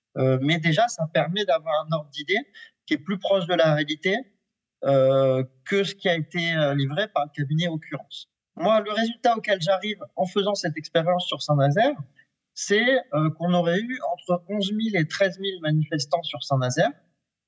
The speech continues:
Euh, c'est un chiffre assez proche, euh, de ce qui a été donné par la police et par les syndicats sur Saint-Nazaire,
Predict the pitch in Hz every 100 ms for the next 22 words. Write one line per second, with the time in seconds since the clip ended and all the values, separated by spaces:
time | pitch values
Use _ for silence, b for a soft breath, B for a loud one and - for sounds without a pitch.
0 | - 139 143 160 156 - 202 165 160 151
1 | - 208 208 - 156 143 139 139 151 -
2 | 156 156 147 156 165 165 190 190 185 185
3 | 180 - - 175 170 185 160 147 156 147
4 | 143 151 147 - - 139 135 139 160